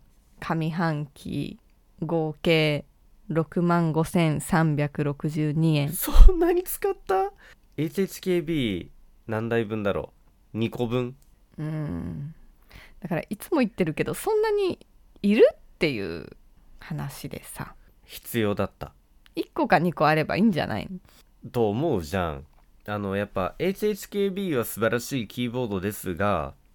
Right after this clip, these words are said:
Speaker 2: ちょっとこう分割のキーボードが欲しいとか、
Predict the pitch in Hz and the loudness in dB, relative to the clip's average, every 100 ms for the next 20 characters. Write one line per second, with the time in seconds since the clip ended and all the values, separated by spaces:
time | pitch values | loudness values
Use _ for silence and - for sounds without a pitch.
0 | _ - - 151 117 98 85 120 123 135 | _ -10 -8 -8 -8 -6 -4 -4 0 -2
1 | - 131 123 - 120 117 123 117 98 90 | -2 -4 -4 -2 -2 0 0 0 0 0
2 | 85 - 101 101 - 95 - 113 90 80 | -2 -6 -8 -8 -8 -10 -8 -8 -10 -12
3 | - 95 80 | -8 -6 -6